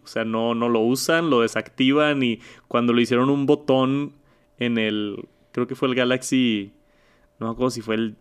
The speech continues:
diez o cuál, que era un botón que nada más funcionaba con Bixby y no lo podías cambiar. Toda la raza estaba enojada. Entonces, creo que es una estrategia buena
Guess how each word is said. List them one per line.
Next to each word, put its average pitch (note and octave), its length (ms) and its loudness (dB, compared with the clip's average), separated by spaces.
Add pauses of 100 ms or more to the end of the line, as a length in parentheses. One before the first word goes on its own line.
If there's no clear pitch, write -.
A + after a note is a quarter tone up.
diez A2 520 0
o A#2 100 -2
cuál, A#2 320 0
que A#2 240 -2 (100)
era B2+ 240 2
un C3+ 160 0
botón B2+ 440 2
que C3+ 100 0
nada A2 260 0
más A#2 260 0
funcionaba C3+ 460 0
con B2 180 -2
Bixby B2 380 0
y B2 40 0
no A2+ 100 0
lo A2+ 100 0
podías A#2 280 0
cambiar. A#2 440 0 (300)
Toda B2 140 2
la C3+ 120 4
raza A#2+ 200 0
estaba B2 260 0
enojada. A#2+ 380 0
Entonces, A#2+ 520 -2 (1500)
creo F3+ 200 8
que G#3+ 60 4
es G3+ 60 2
una A3 120 6
estrategia E3+ 800 4
buena C3+ 760 4